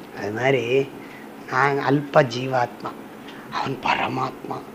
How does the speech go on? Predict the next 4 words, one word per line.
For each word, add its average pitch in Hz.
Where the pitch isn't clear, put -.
அப்படின்னா -
ரெண்டு 123
பேரும் 139
ஒண்ணுதான்ப்பா. 110